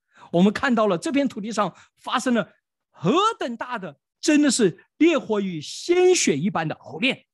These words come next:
我们所经历的事情丝毫不亚于亚述，啊，或者说巴比伦对整个应许之地的侵夺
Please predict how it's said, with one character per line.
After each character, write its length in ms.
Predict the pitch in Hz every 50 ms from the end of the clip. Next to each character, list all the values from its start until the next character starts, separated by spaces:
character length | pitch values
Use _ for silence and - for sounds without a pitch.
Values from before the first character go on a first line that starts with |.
| _ _ _ _ _ _ _ _ _
我 100 | - 185
们 120 | 202 262 -
所 120 | - 214
经 220 | - - 339 381
历 100 | 370 359
的 120 | 359 311 254
事 200 | - - 370 240
情 220 | - 196 185 - _ _ _ -
丝 260 | - - - 415 480
毫 280 | - - - 277 262 262
不 160 | 208 214 220
亚 200 | 254 262 226 214
于 280 | 185 180 196 233 240 _ _ _ _ _ _ _ _ _ _ _ -
亚 260 | 170 160 165 170 180
述， 380 | - - 330 302 185 - _ _ _ _ _ _ _ _ _ _ _ _ _ _ _
啊， 240 | 113 127 127 120 - _ _ -
或 100 | 269 320
者 100 | 254 269
说 100 | 247 220
巴 240 | - - 311 349
比 120 | 277 285 226
伦 220 | 185 180 185 202 - _ _ _ _ _ _ _ _ _ _ _ -
对 380 | 320 302 254 185 135 - _ _ _ _ _
整 400 | - - 226 214 214 226 240 233
个 100 | 320 294
应 320 | 262 339 403 381 330 277
许 220 | 208 - - 185 151
之 160 | - - 208
地 120 | 196 226
的 140 | 151 147 147
侵 320 | - - - 311 330 311
夺 260 | 247 185 139 151 -